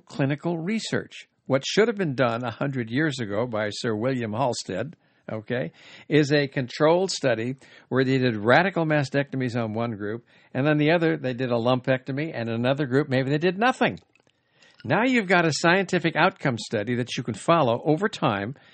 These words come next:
to see what the difference is. But it took seventy-five years of mutilating women with this awful Halsted radical mastectomy procedure that turns out to be no better than a lumpectomy.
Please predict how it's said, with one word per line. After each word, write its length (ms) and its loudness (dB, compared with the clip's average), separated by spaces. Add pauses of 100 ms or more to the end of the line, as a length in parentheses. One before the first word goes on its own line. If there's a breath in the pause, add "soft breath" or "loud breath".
(300 soft breath)
to 100 -2
see 180 4
what 200 2
the 60 -4
difference 420 0
is. 160 0
But 120 4
it 120 0
took 160 0
seventy-five 920 0
years 560 -2
of 160 -4
mutilating 680 0
women 400 -2 (440 soft breath)
with 200 -4
this 180 0 (160)
awful 640 2 (360)
Halsted 540 -2
radical 440 -4
mastectomy 720 -4
procedure 540 -6 (300 soft breath)
that 120 -2
turns 260 4
out 160 4
to 60 -10
be 140 4
no 140 2
better 260 2
than 160 -2
a 80 2
lumpectomy. 640 -2